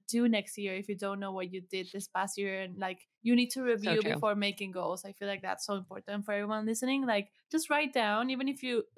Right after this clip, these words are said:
Speaker 1: your twenty twenty-one sucked, just write down, like, three things that you accomplished this year, and then just write your goals for twenty twenty-two. Because if not, you're gonna go at it with, like, a, "I hate my life. I hate this year.
Speaker 2: Right.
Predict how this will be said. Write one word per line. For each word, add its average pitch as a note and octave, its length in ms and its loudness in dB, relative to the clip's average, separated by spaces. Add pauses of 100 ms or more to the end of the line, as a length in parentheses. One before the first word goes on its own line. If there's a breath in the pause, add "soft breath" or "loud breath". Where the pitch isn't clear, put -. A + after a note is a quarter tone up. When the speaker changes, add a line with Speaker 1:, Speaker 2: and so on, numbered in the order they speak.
(140)
Speaker 1:
your G#3 240 0
twenty G#3 180 -2
twenty-one G#3 360 -4
sucked, G3+ 500 0
just B3 200 -2
write A#3+ 240 2
down, G#3+ 280 2
like, G#3 280 -2
three C4 180 0
things A#3 240 -2
that G3+ 100 -4
you G3+ 80 -2
accomplished G3 460 -4
this A3 180 -10
year, A3+ 320 2 (440 soft breath)
and A3+ 160 6
then A3 160 4
just A#3+ 220 -2
write G3+ 140 2
your G3 140 2
goals F#3 260 -6
for G3+ 80 -6
twenty G3 180 -6
twenty-two. F#3+ 360 -6
Because A#3+ 260 -2
if A#3+ 60 0
not, B3+ 260 4
you're C4+ 100 -4
gonna A#3+ 420 -4
go G3+ 340 -2 (120)
at G#3 180 0
it A3+ 160 0
with, G#3 160 -6
like, G3 200 -8
a, F#3 320 -8 (580)
"I G#3+ 120 4
hate G#3 200 2
my G#3+ 180 4
life. G3 320 2
I A3 100 2
hate G3+ 260 -4
this A3 180 -6
year. G3+ 340 0
Speaker 2:
Right. A2 300 2